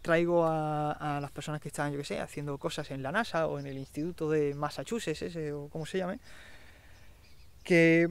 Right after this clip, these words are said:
al final la diferencia que existe entre, mm, entre la filosofía y la ciencia, y esta es la razón por la que, por la que, eh,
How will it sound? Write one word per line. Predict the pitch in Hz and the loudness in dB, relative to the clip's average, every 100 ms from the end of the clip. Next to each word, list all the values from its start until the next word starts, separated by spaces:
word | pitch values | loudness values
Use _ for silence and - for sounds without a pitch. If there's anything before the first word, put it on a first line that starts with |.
| - | 2
al | 175 165 | 0 0
final | - 165 202 233 240 - - - - - - - - - - - | 0 4 6 6 2 -6 -20 -20 -20 -20 -20 -20 -20 -20 -20 -6
la | 170 165 | 2 2
diferencia | 165 - 190 214 240 | 2 0 0 2 2
que | 214 | 2
existe | 208 240 233 160 | -2 -4 -6 -4
entre, | 139 - 139 131 127 131 127 | -4 -6 -6 -4 -4 -4 -4
mm, | 127 127 127 127 - | -6 -6 -6 -8 -8
entre | 156 143 135 139 135 | -4 -4 -4 -4 -2
la | 135 | -2
filosofía | - 135 131 139 - 226 214 | -4 -8 -6 -8 -4 2 4
y | |
la | 185 | 2
ciencia, | 165 220 226 - 143 143 - - | 0 -4 -4 -2 -4 -4 -8 -10
y | 147 160 | -4 -2
esta | - 196 | 0 0
es | |
la | 180 | 2
razón | 165 156 190 190 | 0 -2 -2 -2
por | 147 135 | -4 -4
la | 131 | -6
que, | 123 131 127 123 120 120 - - | -6 -8 -6 -6 -6 -8 -10 -8
por | 139 | -6
la | 131 131 | -4 -6
que, | 135 131 123 123 131 - - - - - - - | -6 -8 -6 -10 -12 -16 -20 -20 -20 -20 -20 -16
eh, | 156 143 | -10 -10